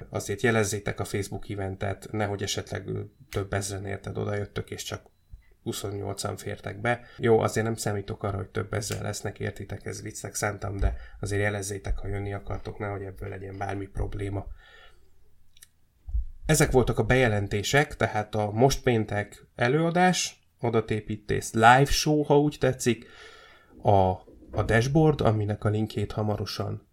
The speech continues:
megmutatom nektek, amint, amint már úgy érzem, hogy csinos is, és nem csak tartalmilag van rendben,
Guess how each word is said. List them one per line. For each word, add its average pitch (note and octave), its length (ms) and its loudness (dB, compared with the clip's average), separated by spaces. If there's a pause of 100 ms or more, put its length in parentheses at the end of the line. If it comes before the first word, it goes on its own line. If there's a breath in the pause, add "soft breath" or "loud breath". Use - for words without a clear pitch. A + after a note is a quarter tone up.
megmutatom B2+ 640 2
nektek, A2 400 2
amint, G2 340 -2
amint G#2 360 -2
már G2+ 200 -4
úgy G2+ 140 -8
érzem, G#2 340 -4
hogy G2+ 180 -4
csinos G#2 380 0
is, - 160 -8
és - 160 -10
nem G#2 160 -8
csak - 220 -14
tartalmilag G#2 640 -6
van G2+ 160 -6
rendben, A#2+ 500 4